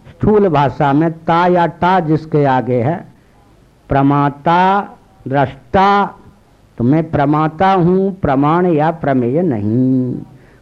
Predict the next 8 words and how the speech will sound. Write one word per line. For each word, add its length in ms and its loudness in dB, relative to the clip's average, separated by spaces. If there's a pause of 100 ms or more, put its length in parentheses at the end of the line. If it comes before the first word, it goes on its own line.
भोक्ता, 680 2
भोग 400 2
और 160 2
भोग्य 520 2
में 160 0
आप 320 0
कौन 360 0
हैं? 300 -4